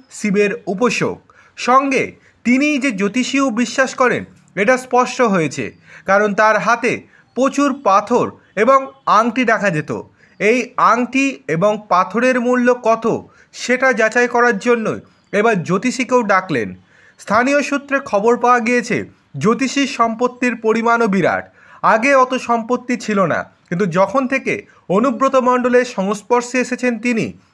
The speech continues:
তখন থেকেই তিনি তার টাকার পরিমাণ বাড়তে শুরু করেছে।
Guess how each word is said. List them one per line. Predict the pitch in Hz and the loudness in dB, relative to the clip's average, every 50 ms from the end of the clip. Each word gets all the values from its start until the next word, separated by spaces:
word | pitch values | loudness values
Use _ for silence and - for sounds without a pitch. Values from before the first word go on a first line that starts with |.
| _ _ _ | _ _ _
তখন | 220 240 247 247 277 285 277 247 | 0 0 2 2 0 0 0 0
থেকেই | 269 269 269 220 139 104 - - - _ _ | -2 -2 -2 -2 -4 -4 -6 -12 -20 _ _
তিনি | - 208 208 220 - | -2 0 0 0 0
তার | - 214 220 220 214 - | 2 4 4 4 2 0
টাকার | 226 214 214 226 254 254 | 0 0 2 2 0 0
পরিমাণ | 247 - 247 240 240 233 240 240 233 208 | 2 0 0 0 0 2 0 0 0 2
বাড়তে | 180 185 185 185 220 208 | 2 2 0 0 -8 -6
শুরু | - 202 185 175 | -6 -4 -4 -4
করেছে। | 147 147 143 131 123 - 120 | -2 -2 -2 -2 -4 -4 -8